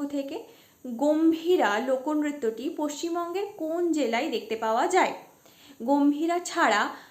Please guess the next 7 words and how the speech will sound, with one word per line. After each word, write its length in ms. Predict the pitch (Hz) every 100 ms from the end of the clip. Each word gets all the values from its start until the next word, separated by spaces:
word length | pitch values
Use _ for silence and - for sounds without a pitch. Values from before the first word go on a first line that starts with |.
| - _
আরও 220 | 254 294 381
কিছু 260 | 359 330 339
লোকনৃত্যের 760 | 285 226 285 269 269 277 415 -
উদাহরণ 580 | 233 226 226 214 339 440
দাও। 320 | 254 - - - _ - _ _ _ _ _ -
আমরা 240 | 302 339
জানি 280 | 370 339 320